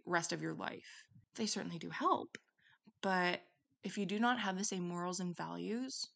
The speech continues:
if you don't have the same trajectory or vision for your life, then you will clash. One partner will oftentimes be more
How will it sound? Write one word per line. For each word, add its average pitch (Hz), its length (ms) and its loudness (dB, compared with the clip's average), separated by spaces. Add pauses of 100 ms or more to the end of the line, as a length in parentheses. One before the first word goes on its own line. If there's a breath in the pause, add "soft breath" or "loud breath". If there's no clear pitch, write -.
(540 soft breath)
if 180 100 -4
you 190 80 0
don't 196 200 2
have 208 200 2
the 240 100 0
same 180 840 0
trajectory 180 880 0
or 170 160 0
vision 160 420 -2
for 208 160 -4
your 214 140 2
life, 233 520 -2 (580 soft breath)
then 175 600 0
you 233 760 -2
will 202 280 0
clash. - 760 0 (140)
One 226 280 2
partner 202 400 2
will 185 280 0
oftentimes 175 760 -2
be 170 160 -2
more 170 520 -4